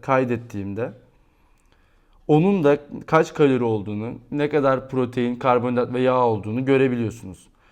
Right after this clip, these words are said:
Bu şekilde bu uygulamayı kullanarak kalori ve makrolarınızı sayarsanız en sonunda da aşağıdan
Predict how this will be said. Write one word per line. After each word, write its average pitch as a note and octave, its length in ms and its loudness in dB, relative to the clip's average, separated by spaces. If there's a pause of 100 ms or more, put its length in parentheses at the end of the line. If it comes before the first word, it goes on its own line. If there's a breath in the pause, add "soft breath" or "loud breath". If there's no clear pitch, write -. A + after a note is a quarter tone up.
(140 soft breath)
Bu A3 120 0
şekilde D#3 520 -2
bu E3 40 -2
uygulamayı D#3 520 2
kullanarak C3 680 0
kalori E3 320 2
ve E3 80 8
makrolarınızı C3 600 -2
sayarsanız C#3 720 -2 (460 soft breath)
en F#3 160 0
sonunda F3 360 2
da D#3 80 2
aşağıdan C#3+ 600 2